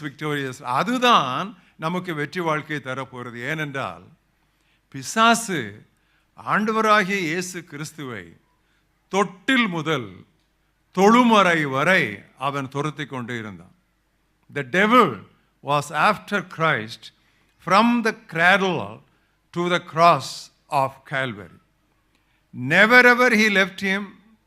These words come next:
அவ்வளவு பெரிய சோதனைகளுக்கு பிறகும் கூட வனாந்தரத்திலே சில காலம் அவரை விட்டு விலகி இருந்தான் என்று தான் நாம் பார்க்கிறோம். சில காலம்.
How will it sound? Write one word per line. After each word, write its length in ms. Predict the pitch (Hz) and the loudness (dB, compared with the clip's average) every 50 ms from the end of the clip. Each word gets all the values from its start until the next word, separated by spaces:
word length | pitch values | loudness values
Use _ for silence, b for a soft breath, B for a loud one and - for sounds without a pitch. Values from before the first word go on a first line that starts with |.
| _ _ _ _ _ _ _ _ _ _ | _ _ _ _ _ _ _ _ _ _
அவ்வளவு 540 | - 123 156 175 196 208 220 214 208 208 | -6 -4 0 4 6 6 8 8 6 6
பெரிய 680 | 202 - 180 190 202 226 233 240 240 226 226 208 185 156 - - | 4 4 2 2 2 2 2 2 4 4 4 4 2 0 -2 -2
சோதனைகளுக்கு 680 | 180 196 202 208 214 208 202 180 190 180 180 175 180 175 | 0 0 2 2 2 0 0 0 2 0 0 -2 -4 -8
பிறகும் 460 | - - 147 151 175 175 185 180 175 | -10 -8 -6 -2 -2 0 0 0 -2
கூட 440 | - 151 156 147 151 160 180 185 - 131 | -2 -4 -4 -2 -2 -4 -4 -8 -12 -10
வனாந்தரத்திலே 840 | 135 139 156 160 160 156 156 143 143 117 135 135 131 143 160 208 - _ _ b b b b b b b b b b | -6 -4 -2 -2 -2 -2 -4 -6 -6 -8 -8 -6 -6 -6 -8 -8 -12 _ _ b b b b b b b b b b
சில 560 | b - - - 226 247 262 285 285 294 277 | b -12 -8 -4 -2 0 2 4 4 4 4
காலம் 520 | 277 277 254 262 269 269 269 277 277 262 | 4 4 4 6 6 4 4 2 0 0
அவரை 260 | 254 254 247 247 240 | 0 0 0 0 0
விட்டு 320 | 233 226 233 220 - 233 220 | -2 -4 -6 -4 -2 -2 -2
விலகி 260 | 220 220 220 202 214 | 0 -2 -2 -2 -4
இருந்தான் 400 | 214 208 208 208 202 202 202 202 | -4 -4 -2 0 0 0 0 -2
என்று 200 | 196 190 185 185 | -4 -6 -4 -4
தான் 120 | 180 175 | -4 -4
நாம் 180 | 175 175 170 156 | -4 -4 -6 -6
பார்க்கிறோம். 560 | 131 143 139 135 117 95 110 92 78 _ _ _ _ _ _ _ _ _ _ _ _ _ _ _ | -6 -8 -8 -8 -8 -12 -18 -20 -20 _ _ _ _ _ _ _ _ _ _ _ _ _ _ _
சில 460 | _ _ - - 208 233 240 247 240 208 | _ _ -10 -6 -4 -2 -2 0 0 0
காலம். 460 | 208 202 190 180 151 120 90 90 | 0 0 0 0 -2 -4 -8 -20